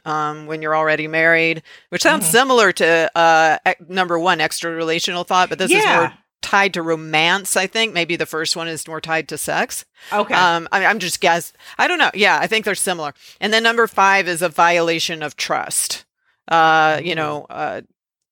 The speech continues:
Speaker 1: perhaps revealing confidential information, checking someone's messages, borrowing something without telling a person, that kind of thing.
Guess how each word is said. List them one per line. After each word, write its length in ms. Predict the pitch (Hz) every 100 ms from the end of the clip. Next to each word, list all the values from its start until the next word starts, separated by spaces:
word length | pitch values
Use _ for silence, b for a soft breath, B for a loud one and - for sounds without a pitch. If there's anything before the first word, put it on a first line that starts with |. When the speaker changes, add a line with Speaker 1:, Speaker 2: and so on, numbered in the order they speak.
| _ _ -
Speaker 1:
perhaps 420 | 156 175 175 -
revealing 460 | 180 165 180 175 165
confidential 1040 | 165 160 165 160 160 - 156 151 151 151
information, 800 | 160 147 160 185 185 - 170 170
checking 320 | 175 156 151
someone's 420 | 143 151 151 147
messages, 720 | 170 170 - 160 170 165 151 151 B B -
borrowing 840 | 170 165 170 170 170 165 165 151 _
something 460 | - 190 170 175 170
without 340 | 165 160 147
telling 380 | - 208 196 190
a 80 | 180
person, 420 | 202 185 170 175
that 220 | 170 170
kind 200 | 185 185
of 120 | 185 -
thing. 360 | 190 190 196